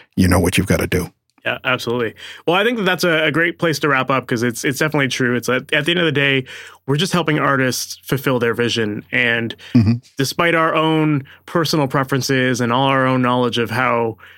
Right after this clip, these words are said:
Speaker 2: we would typically do things, you know, at the end of the day, we're trying to please a cu-,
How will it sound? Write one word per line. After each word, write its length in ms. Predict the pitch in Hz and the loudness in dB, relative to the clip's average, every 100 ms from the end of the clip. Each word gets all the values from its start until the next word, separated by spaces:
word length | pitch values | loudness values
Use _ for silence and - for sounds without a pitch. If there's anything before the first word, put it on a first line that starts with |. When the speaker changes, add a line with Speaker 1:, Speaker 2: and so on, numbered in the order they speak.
| _ - | _ -4
Speaker 2:
we 160 | 160 | 0
would 160 | 196 156 | 0 0
typically 400 | 190 147 131 139 | -2 -2 -2 -2
do 160 | 120 120 | 0 0
things, 560 | 127 117 113 110 - - - | 0 0 -2 -6 -8 -12 -4
you 80 | 120 | -2
know, 160 | 110 | 0
at 140 | 127 127 | -2 -2
the 80 | |
end 60 | 139 | -2
of 40 | |
the 60 | 123 | 0
day, 340 | 127 117 113 - _ - | 0 0 0 -4 _ -8
we're 80 | 120 | -2
trying 200 | 147 117 | -2 -2
to 40 | |
please 220 | 110 104 | -4 -6
a 40 | 104 | -6
cu-, 180 | 117 | -8